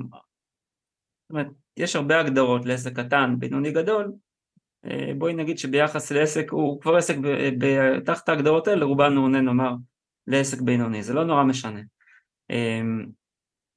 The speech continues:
אותי מעניין מאוד, אה, לדעת, אם עכשיו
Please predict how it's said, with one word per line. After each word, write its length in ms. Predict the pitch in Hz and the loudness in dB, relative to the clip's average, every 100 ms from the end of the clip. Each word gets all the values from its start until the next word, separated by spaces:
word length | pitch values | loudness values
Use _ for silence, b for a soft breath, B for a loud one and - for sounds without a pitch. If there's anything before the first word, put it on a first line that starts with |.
| _ _ _ - | _ _ _ -8
אותי 180 | - | -2
מעניין 320 | 208 196 180 175 | 0 2 0 0
מאוד, 300 | 170 156 156 | -2 -2 0
אה, 240 | 160 143 | 2 2
לדעת, 680 | 127 123 175 170 165 - - - | 2 2 0 -2 -6 -16 -16 -8
אם 120 | 156 | -6
עכשיו 400 | 151 - 147 | -6 0 0